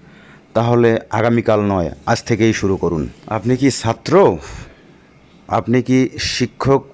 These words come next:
অথবা শিক্ষিকা? শিক্ষকতা পেশার পাশাপাশি কিছু করতে চান? আপনি কি গৃহিণী? আপনি কি চাকরিজীবী? চাকরির পাশাপাশি কিছু করতে চাচ্ছেন? এই সকল পেশার পাশাপাশি পার্ট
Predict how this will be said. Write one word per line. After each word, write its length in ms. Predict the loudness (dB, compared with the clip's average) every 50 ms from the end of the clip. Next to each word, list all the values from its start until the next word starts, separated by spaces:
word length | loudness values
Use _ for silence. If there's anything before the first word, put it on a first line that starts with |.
| -6 -4
অথবা 280 | -2 0 0 0 0
শিক্ষিকা? 600 | 0 -4 -8 -8 -4 -4 -2 0 0 0 0 -2 -4 -10 -20 -20 -20 -20 -20 -20 -20 -20 -20 -20 -20 _ -12
শিক্ষকতা 640 | -8 -4 -4 2 2 4 4 4 2 2 2 0 0
পেশার 300 | 0 -2 0 0 0 2
পাশাপাশি 440 | 0 0 0 0 0 0 -2 -2 -4
কিছু 220 | -4 -4 -2 -2
করতে 240 | -2 0 0 0 0
চান? 320 | 2 2 2 2 0 -2 -4 -10 -18 -20 _ _ -20 -20 -20 -20 -20 -20 -20 -20 -20 _ -20 -20 -20 _ _ _ _ _ _ _ _ _ _ _ -8
আপনি 320 | -6 -6 -4 -2 -4 -2
কি 180 | 0 -2 -2 -2
গৃহিণী? 560 | 0 0 2 2 2 2 2 2 2 0 -2 -6 -14 _ -20 _ _ -20 -20 -20 -20 -20 -20 -20 -20 -20 -20 _ _
আপনি 280 | -6 -6 -2 -2 -4 -2
কি 160 | 0 -2 -2
চাকরিজীবী? 720 | 0 -2 -4 -2 -2 -2 -2 0 0 0 2 2 2 0 0 -4 -10 -18 -20 -20 _ _ -20 -20 -20 -6
চাকরির 400 | -2 -2 -2 -2 -2 -4 -4 -4
পাশাপাশি 520 | -4 -4 -4 -4 -4 -4 -4 -4 -4 -6
কিছু 300 | -8 -8 -8 -6 -6 -4
করতে 260 | -4 -4 -4 -4 -4 -4
চাচ্ছেন? 440 | -4 -4 -4 -4 -6 -4 -4 -4 -6 -8 -14 -20 -20 -20 -20 -20 -20 -20 -20 -20 -20 -20 -6 -2
এই 120 | -2 -2
সকল 480 | -2 -2 -2 -2 -2 0 0 0 0 0
পেশার 400 | 0 0 0 0 0 -2 -2 -2
পাশাপাশি 840 | -4 -4 -6 -4 -4 -2 -2 -2 -2 -2 -4 -4 -2 -2 0 -2 -4 -8 -16 _ _ -20 -20 -20 -20 -20 -20 -20 _ -20 -6 -2
পার্ট 220 | 0 0 0 -2